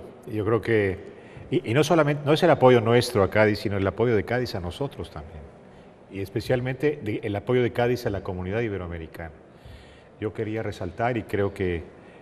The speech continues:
se transmitió de, de, de esa manera,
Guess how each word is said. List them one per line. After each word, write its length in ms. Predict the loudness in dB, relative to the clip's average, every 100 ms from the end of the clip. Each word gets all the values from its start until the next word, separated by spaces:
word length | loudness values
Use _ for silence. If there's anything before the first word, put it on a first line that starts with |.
| -20
se 160 | -12 -10
transmitió 480 | -4 -4 -2 2 4
de, 220 | 4 0 -8 -14 -8
de, 140 | -8
de 160 | -2 0
esa 220 | 0 0
manera, 420 | -2 -4 -4 -6